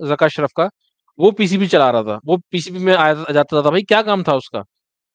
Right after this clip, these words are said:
और वो आता भी, जाता भी था और फैसलों में भी मदाखलत करता था।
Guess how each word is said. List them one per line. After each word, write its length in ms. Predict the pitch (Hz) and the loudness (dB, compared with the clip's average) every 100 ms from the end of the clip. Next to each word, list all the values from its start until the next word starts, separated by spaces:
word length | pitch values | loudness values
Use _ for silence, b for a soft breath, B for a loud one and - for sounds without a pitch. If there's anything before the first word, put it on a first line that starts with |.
| _ - | _ 0
और 120 | 135 | 2
वो 80 | 143 | 4
आता 240 | 135 - | 4 2
भी, 140 | 156 160 | 0 2
जाता 280 | 143 135 147 | 2 2 0
भी 120 | 147 | -2
था 200 | 147 147 | 0 2
और 180 | 143 135 - _ 120 _ - 131 - | 4 2 -4 _ -20 _ -20 -20 -4
फैसलों 280 | - - 147 | -4 -2 -4
में 80 | 143 | -4
भी 180 | 143 143 127 | -4 -4 -4
मदाखलत 400 | 127 127 139 131 | -2 -2 -4 -4
करता 280 | 123 117 | -4 -2
था। 120 | 120 | -4